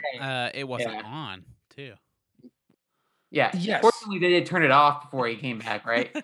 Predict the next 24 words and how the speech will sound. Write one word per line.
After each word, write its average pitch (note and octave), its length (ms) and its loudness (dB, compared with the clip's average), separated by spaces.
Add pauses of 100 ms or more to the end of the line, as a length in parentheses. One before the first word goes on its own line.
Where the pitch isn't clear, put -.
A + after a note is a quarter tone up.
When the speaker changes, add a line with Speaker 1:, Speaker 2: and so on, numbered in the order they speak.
Speaker 2:
<laughs> C4+ 360 -12 (1600)
Speaker 1:
That C#3+ 140 4
would F3+ 120 6
have D3 100 4
been C#3+ 160 4
a C3+ 100 2
short, C#3 280 4
Speaker 3:
Yes. - 160 2
Speaker 1:
uh, A#2+ 240 6
that C#3+ 120 4
would E3 120 6
have C#3 80 2
been C#3 100 2
an B2+ 220 4
unsatisfactory C3 840 2
ending B2+ 240 -8
as C3 100 -4
well. C#3 180 6
It's B2+ 100 -2
like C3 100 2
he C3+ 60 -6
Speaker 2:
Right. C3 80 -6
Speaker 1:
falls C3 240 6
and A#2+ 100 -4